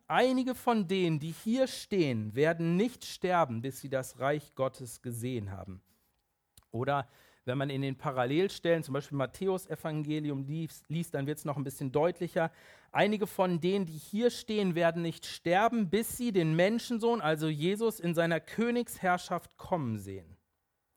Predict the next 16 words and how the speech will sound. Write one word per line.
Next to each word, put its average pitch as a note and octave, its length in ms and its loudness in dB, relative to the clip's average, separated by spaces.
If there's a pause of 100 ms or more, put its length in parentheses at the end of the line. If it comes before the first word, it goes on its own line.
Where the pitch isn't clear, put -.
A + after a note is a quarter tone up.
(1600)
In C3 120 0
meinen F3+ 280 4
Worten, F#3+ 520 6 (460)
einige G#3 320 2
von G3 260 -2
euch, D#3+ 580 0
sagt D3 320 -4
Jesus D#3 280 -6
zu D3+ 100 -10
seinen C#3+ 260 0
Jüngern, C#3 640 -4
werden E3 380 0
noch G3+ 240 0
zu - 260 -4
Lebzeiten D3 800 0
einen D#3 440 -2